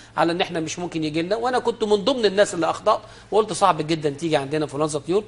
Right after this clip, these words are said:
لأن أنا جوي مش مستول السنة وما عنديش مش عارف إيه، ودي لازم درجة برودة،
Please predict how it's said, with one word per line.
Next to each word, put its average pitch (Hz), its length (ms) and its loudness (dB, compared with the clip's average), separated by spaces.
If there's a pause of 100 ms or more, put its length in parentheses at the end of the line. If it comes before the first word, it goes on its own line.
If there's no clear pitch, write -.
(320)
لأن 208 180 0
أنا 214 200 4
جوي 180 440 2 (240)
مش 175 200 -4
مستول 151 280 -4
السنة 180 400 0
وما 160 200 0
عنديش 147 280 -2
مش 143 140 -6
عارف 147 240 -2
إيه، 185 100 2
ودي 180 180 -2
لازم 175 220 -4
درجة 165 220 -2
برودة، 175 400 -2